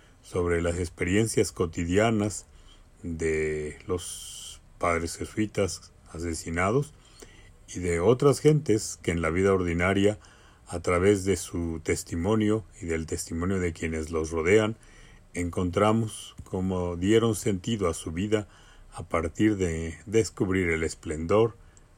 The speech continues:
de la vida en las cosas ordinarias. Que ojalá, pues, esta realidad nos ayude, eh, en medio de, pues, tantos momentos difíciles, sobre todo que hemos vivido en los dos últimos dos años,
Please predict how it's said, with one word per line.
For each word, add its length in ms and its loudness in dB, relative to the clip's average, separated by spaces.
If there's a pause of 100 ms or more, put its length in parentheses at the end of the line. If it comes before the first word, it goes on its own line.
(100)
de 200 0
la 140 2
vida 320 0
en 80 -2
las 160 -4
cosas 520 -6
ordinarias. 800 -4 (560)
Que 100 -4
ojalá, 640 0
pues, 240 -10
esta 260 -4
realidad 560 0 (560)
nos 260 -8
ayude, 500 2 (640)
eh, 260 -8
en 120 -8
medio 320 -2
de, 220 -6 (880)
pues, 180 -10
tantos 540 -4
momentos 640 -2
difíciles, 640 0
sobre 440 -6
todo 360 -2
que 120 -10
hemos 200 -6
vivido 460 -4 (540)
en 140 -6
los 220 -4
dos 280 -2
últimos 500 -6
dos 240 0
años, 440 -2